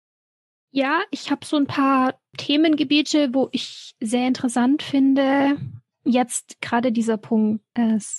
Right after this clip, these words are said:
Planetary Protection, Space Debris, finde ich irgendwie total spannend, sich, was sicher auch mit meinem arbeitsmedizinischen Hintergrund, Interesse seit ein paar Jahren zusammenhängt. Ansonsten finde ich auch zerstörungsfreie Prüfung sehr spannend und natürlich die neuen Faserverbundkeramiken,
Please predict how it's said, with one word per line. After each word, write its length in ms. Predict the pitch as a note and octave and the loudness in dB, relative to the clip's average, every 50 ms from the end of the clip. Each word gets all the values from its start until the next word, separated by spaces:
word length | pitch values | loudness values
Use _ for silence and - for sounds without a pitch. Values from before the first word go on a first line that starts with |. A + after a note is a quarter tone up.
| - | -14
Planetary 600 | - - - G#3+ A3 A3 G#3+ G#3 - - G#3+ G#3 | -8 -4 -2 0 0 0 0 -2 -4 -4 -4 -4
Protection, 640 | G3+ - - G3+ - - B3+ - _ - - A3+ A3+ | -4 -6 -8 -6 -4 -4 -6 -4 _ -4 -2 -2 -2
Space 360 | - - - B3 D4 D#4 - | -2 -2 -4 -4 -4 -4 -6
Debris, 460 | - - A#3 - B3 A#3+ B3 B3 A#3 - | -6 -8 -6 -4 -4 -2 -2 -4 -4 -2
finde 180 | - A#3 A#3 | 0 0 0
ich 180 | A3+ - - - | -2 -2 -4 -2
irgendwie 240 | A#3+ A#3+ A#3+ A#3 A#3 | 0 0 0 0 -2
total 380 | - B3+ A#3 - A#3+ A#3 A#3 | -2 -4 -4 -2 -2 -2 -2
spannend, 600 | - - - A3 A3 A3+ A3 A3 A3 G#3+ G#3 - | -2 -4 -2 0 2 2 2 2 2 0 -2 -4
sich, 320 | - A#3 A3 - - - - | -6 -6 -6 -6 -10 -10 -6
was 140 | - A#3 - | -6 -4 -2
sicher 280 | - C#4+ - B3+ - A3+ | -2 -2 0 0 0 2
auch 40 | A3+ | 2
mit 180 | A#3+ A#3 - | 2 2 2
meinem 360 | A3+ A3 A3 G#3+ G#3+ G#3+ A3+ - _ _ _ _ _ _ | 2 0 2 2 0 0 -2 -4 _ _ _ _ _ _
arbeitsmedizinischen 1160 | - A3+ G#3 A3+ A#3 - - A#3 A3 G#3 A3 G#3 - - A#3 A#3 B3 A#3 - A3 G#3+ A3 G#3+ | -8 -6 -4 -4 -4 -4 -4 -4 -2 -2 -4 -4 -2 -2 0 0 0 0 -2 -2 -2 -2 -2
Hintergrund, 560 | G#3+ C4 A#3+ A#3 A#3 A#3 - - A3+ A3+ G#3 | 0 0 0 0 -2 -2 -2 0 0 2 2
Interesse 460 | - G#3 G#3+ - - A3+ A#3 - A3+ | 0 -2 -2 -2 -2 -4 -4 -4 -4
seit 180 | G3+ A3+ G#3 - | -4 -2 -2 -2
ein 80 | A3 G#3 | -2 0
paar 120 | A#3 A3+ | 0 0
Jahren 240 | A3 A3+ A#3 A#3 A#3 | 2 2 2 0 0
zusammenhängt. 760 | - G#3+ G#3 G#3 G#3+ A3 A3+ A3 B3 B3 A#3+ A#3 A#3 - - _ _ _ _ _ _ - | -2 -2 0 2 2 2 2 2 2 4 4 2 2 0 -6 _ _ _ _ _ _ -2
Ansonsten 460 | A#3 A3 B3 B3+ C4+ C4+ - - C4 | 0 2 2 2 0 0 0 -2 -4
finde 200 | A#3 - B3+ B3 | 0 0 0 0
ich 160 | A#3 - - | 0 -2 -2
auch 140 | - A3+ A3+ | -4 -4 -2
zerstörungsfreie 760 | - - A3+ - - - A#3+ A#3+ A#3+ A#3 - - - A3 A3+ | -2 -2 -2 -2 -2 0 0 2 2 0 0 0 0 0 0
Prüfung 400 | A3 A3+ - C#4 C4+ - D4 C#4 | 0 0 -2 -2 -2 0 0 -2
sehr 180 | C4+ - C4 C4 | 0 0 0 0
spannend 480 | - C#4 - B3+ C4 C4 C#4 C4+ A#3 | 0 -2 0 0 2 4 4 2 2
und 100 | - B3 | 2 2
natürlich 520 | B3+ C#4 C4 - - C#4+ C4 C4 A#3+ - _ | 0 0 0 0 0 0 0 0 -4 -4 _
die 140 | - B3 B3 | 0 0 2
neuen 320 | B3 A#3+ A#3+ A#3+ A#3+ A#3 | 2 2 2 2 2 2
Faserverbundkeramiken, 1600 | - - B3+ A#3+ B3 - B3+ - C4 A#3 - B3+ C4 C4 - - C4 A#3+ A#3+ B3+ B3+ B3+ C4 A#3+ - A#3+ A#3+ B3 B3 B3 C4 A#3 | 0 0 -2 -2 -2 -2 -2 -2 -2 -2 0 0 0 0 0 -2 -2 0 2 2 2 2 0 0 0 2 2 2 2 2 0 -2